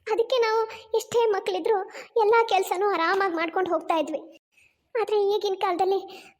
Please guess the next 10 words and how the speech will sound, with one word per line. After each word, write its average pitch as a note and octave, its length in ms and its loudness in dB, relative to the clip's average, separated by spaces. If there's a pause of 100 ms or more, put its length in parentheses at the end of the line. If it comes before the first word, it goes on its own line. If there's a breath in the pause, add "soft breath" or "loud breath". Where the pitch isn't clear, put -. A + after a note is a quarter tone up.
ಒಬ್ರೇ F4 760 -2 (380 loud breath)
ಮಕ್ಕಳನ್ನ, F4+ 540 0 (140)
ಮನೆಯನ್ನ, F4+ 460 -2 (120)
ಅದ್ರ E4 200 -6
ಜೊತೆ E4+ 240 -2
ಆಫೀಸ್ F#4+ 400 -2
ಕೆಲ್ಸನೂ G4+ 500 0
ನೋಡ್ಕೊಳ್ಳೋದು G4 520 0 (480 loud breath)
ಭಾಳ F#4 280 0
ಕಷ್ಟನಮ್ಮ. G#4+ 560 2